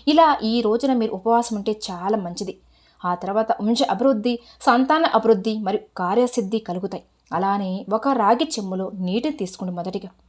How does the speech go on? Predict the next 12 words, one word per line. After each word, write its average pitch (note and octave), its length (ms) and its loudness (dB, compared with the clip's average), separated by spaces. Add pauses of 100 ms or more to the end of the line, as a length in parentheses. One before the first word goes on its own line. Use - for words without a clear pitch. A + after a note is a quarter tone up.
(400)
దాన్ని F3+ 360 0
మీరు G3 300 -2
మీ G3+ 160 -2
పూజా G3+ 440 2
మందిరంలో G3+ 460 -2
ఉంచాలి. G3 360 -10 (100)
మొదటిగా F3+ 300 -10 (760)
అందులో F#4 340 4 (160)
గంధము, G3+ 400 -2 (340)
పసుపు, G#3 460 -4 (260)
కుంకుమలు A#3 460 2
వేయండి. F#3 380 -4